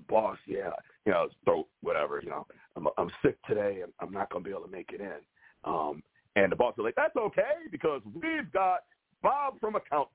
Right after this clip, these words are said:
Temps. We're fine. Take the day off. Matter of fact, y-, you don't sound good. Why don't you take the rest of the week off?" And as the conversation's happening, the voice is getting better. And he's like, "Oh, well, you know, I just had some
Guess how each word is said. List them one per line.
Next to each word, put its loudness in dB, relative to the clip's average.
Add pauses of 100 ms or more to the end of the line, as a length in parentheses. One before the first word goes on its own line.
Temps. -8 (280)
We're 2 (120)
fine. 4
Take 2
the -6
day 0
off. 4 (220)
Matter 2
of -8
fact, 2 (340)
y-, -12
you -6
don't 2 (100)
sound 2
good. 0
Why 4
don't 0
you -8
take 0
the -4
rest 2
of 2
the 6
week -4
off?" 0 (340)
And 6
as 8
the 0
conversation's 2
happening, 0 (380)
the 2
voice 6
is -12
getting 0
better. 2
And -8
he's -6
like, -4
"Oh, 2
well, -4
you -8
know, -4 (240)
I 2
just 0
had 4
some -6